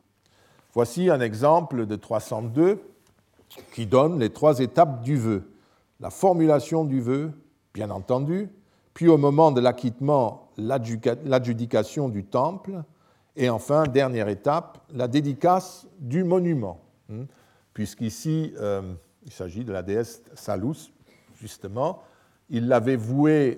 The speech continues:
euh, contre les Èques comme consul,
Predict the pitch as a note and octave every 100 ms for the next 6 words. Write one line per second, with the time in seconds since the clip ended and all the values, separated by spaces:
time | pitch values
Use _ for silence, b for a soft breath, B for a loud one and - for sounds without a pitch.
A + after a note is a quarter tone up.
0 | G#2 G2 F#2 - C3 A2+ G2+ G2 F#2+ B2+
1 | C#3+ - - F#2 E2+ _ _ _ _ _
2 | - C3+ A2+ A#2 A2 C#3+ F#3+ A#3